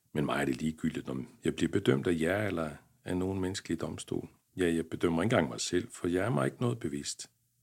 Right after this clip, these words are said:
Men dermed er jeg ikke frikendt. Den, der bedømmer mig, er Herren. Fæld derfor ikke dom før tiden, før han, før Herren kommer. Han skal bringe for lyset, hvad der er skjult i mørket, og åbenbare, hvad hjerterne vil.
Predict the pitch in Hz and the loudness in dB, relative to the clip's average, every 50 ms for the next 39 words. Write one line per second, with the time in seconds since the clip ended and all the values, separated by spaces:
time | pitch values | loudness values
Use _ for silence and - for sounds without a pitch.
0 | _ - 80 80 85 82 85 80 76 69 64 60 87 107 - - - 104 120 - | _ 0 2 4 4 4 4 4 2 0 -2 -4 -4 -4 -2 0 0 0 0 0
1 | - - - - - - - _ - - - - - - 110 170 190 160 131 98 | -4 -10 -10 -12 -14 -20 -20 _ -20 -20 -20 -2 6 8 8 10 10 8 4 2
2 | 87 - 95 95 - 87 71 64 60 60 55 - - _ _ _ _ _ _ _ | 2 4 4 4 4 2 0 -2 -4 -6 -8 -10 -14 _ _ _ _ _ _ _
3 | _ _ - - 76 - 73 69 69 73 78 76 69 - - _ _ _ _ _ | _ _ 0 0 0 2 0 -2 -2 -2 -2 -4 -4 -8 -12 _ _ _ _ _
4 | _ _ _ _ _ _ _ _ - - 123 135 131 139 - 127 - - - - | _ _ _ _ _ _ _ _ 0 4 4 4 4 4 2 2 2 2 0 0
5 | - - 131 117 - - - - 87 - - - - - 104 - 73 - - - | 0 0 2 2 2 0 -2 -4 -4 -2 0 0 0 0 0 -2 -2 -2 -2 -2
6 | 92 90 90 - 80 - - _ _ - - 104 92 85 78 76 73 78 82 80 | -2 -2 -2 -4 -6 -8 -10 _ _ -2 2 2 2 2 2 2 2 2 2 0
7 | 78 - - - 65 71 73 73 - _ _ _ _ _ _ _ _ - 101 113 | -2 -4 -8 -8 -8 -8 -10 -12 -14 _ _ _ _ _ _ _ _ 4 4 6
8 | 131 123 - - 104 - - 90 87 85 - - 85 80 85 - 85 80 - - | 6 4 2 0 0 0 0 0 0 0 -2 -2 0 2 2 2 0 0 -2 -4
9 | 92 85 80 78 80 78 - - - - 101 104 - - 78 73 73 71 73 82 | -4 -4 -4 -4 -4 -6 -6 -4 -2 -2 -2 0 -2 -4 -2 -2 -2 -2 -2 -4
10 | 87 - - 69 - - 95 87 87 87 80 73 - 76 80 80 - 69 65 65 | -6 -6 -8 -8 -6 -2 0 0 2 0 0 -2 -2 -2 -2 -2 -2 -4 -6 -6
11 | 64 65 65 65 67 67 76 69 65 64 65 64 64 62 | -6 -6 -6 -8 -8 -8 -8 -8 -10 -10 -12 -12 -14 -16